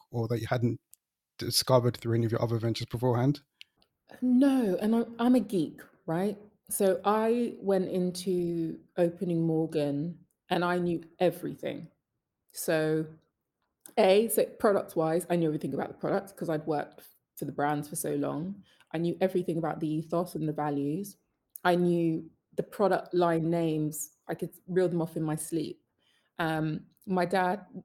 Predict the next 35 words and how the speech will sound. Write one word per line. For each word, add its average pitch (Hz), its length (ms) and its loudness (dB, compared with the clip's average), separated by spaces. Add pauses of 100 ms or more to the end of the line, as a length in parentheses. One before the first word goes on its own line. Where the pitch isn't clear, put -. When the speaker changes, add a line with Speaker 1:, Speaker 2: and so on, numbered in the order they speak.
(180)
Speaker 2:
was 175 220 -2
a 175 40 -6
property 175 400 -4
developer 160 440 -4
for 165 160 -8
a - 20 -4
really 165 260 -2
long 156 200 -4
time. 160 260 -2
So 160 100 -6
in 165 80 -4
terms 170 240 -4
of 165 80 -4
doing 160 200 0
the 160 80 -2
shop - 340 -4
fit, - 220 -6
I 180 100 -4
knew 160 160 2
a - 20 4
lot 170 240 0
about - 280 -4
the - 60 -14
shop - 300 -4
fit. - 360 -6
So, 160 320 -4 (720)
you 202 80 -2
know, - 100 2
getting - 640 0 (260)
fire 180 400 4
alarm 165 300 2
systems 170 800 -2
and 156 120 0
materials, 160 1080 0
uh, - 80 -14